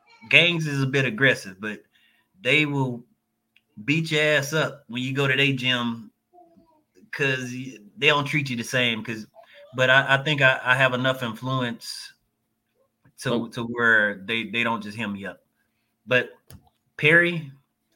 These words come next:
Speaker 1: Perry is all about, uh, B J J gear. That's one of, another one of my sponsors. They, uh, sponsor a lot of professional athletes. And I, I thank Perry. I met George out there in Vegas when I was out there in Vegas, uh,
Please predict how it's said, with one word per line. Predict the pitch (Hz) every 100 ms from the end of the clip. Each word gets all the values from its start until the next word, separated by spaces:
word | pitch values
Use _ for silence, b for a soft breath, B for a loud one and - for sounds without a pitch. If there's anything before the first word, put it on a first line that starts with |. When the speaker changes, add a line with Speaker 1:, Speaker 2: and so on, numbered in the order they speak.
| _ _ _ _ -
Speaker 1:
Perry | 139 151 143
is | 135
all | 123 127 120
about, | 117 120 120
uh, | 113 104
B | 120
J | 117 120
J | 110 110
gear. | 101 120 123 120 110
That's | 107 107
one | 117 117
of, | 113 -
another | 104 110 117
one | 117 117
of |
my | 113
sponsors. | 110 - 117 117 - 110 110 - _ _ _ _ _ _ _ _ _ 101
They, | 110 113 110
uh, | 110 107
sponsor | 107 - 120 117 117
a |
lot | 110 117
of | 110 107 104 -
professional | 104 - 117 - 113
athletes. | 113 110 110 113 113 - - b _ 101
And | 104
I, | 104 - 107
I |
thank | - 120 107
Perry. | 131 120 117 113
I |
met | 110 120 110
George | 110 120 117
out | 113 110
there | 117 110
in | 101
Vegas | 113 120 117 113
when | 110 110
I |
was | 107
out | 110 107
there | 113
in | 107
Vegas, | 110 107 104 107
uh, | 101 101 98